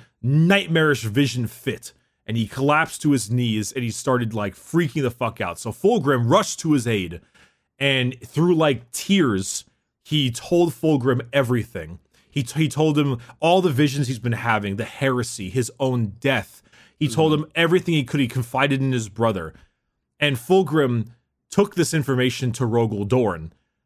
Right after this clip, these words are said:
Speaker 1: And
Speaker 2: Okay.
Speaker 1: we haven't covered Rogel Dorn yet.
Speaker 2: Yeah,
Speaker 1: But
Speaker 2: I, he's been brought up a couple times, but not in depth.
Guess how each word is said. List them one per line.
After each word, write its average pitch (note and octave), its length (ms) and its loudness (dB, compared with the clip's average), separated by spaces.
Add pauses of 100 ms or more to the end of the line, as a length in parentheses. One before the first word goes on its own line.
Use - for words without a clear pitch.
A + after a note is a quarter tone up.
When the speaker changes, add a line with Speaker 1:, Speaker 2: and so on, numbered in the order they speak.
(260)
Speaker 1:
And C#3 280 0
Speaker 2:
Okay. F#2 160 -10
Speaker 1:
we D3 120 2
haven't F#3+ 200 2
covered F#3+ 380 0
Rogel B2 360 2
Dorn A2 280 0
yet. F2+ 240 -10 (500)
Speaker 2:
Yeah, A#2+ 200 -8
Speaker 1:
But D3+ 260 2
Speaker 2:
I, C#3+ 200 -10 (220)
he's A3 160 -4
been G3+ 140 -2
brought E3+ 200 -2
up C#3 80 -10
a C3 40 -10
couple C3 340 -8
times, F2 360 -14
but F#2+ 200 -12
not G2+ 240 -8
in F2+ 160 -12
depth. - 440 -16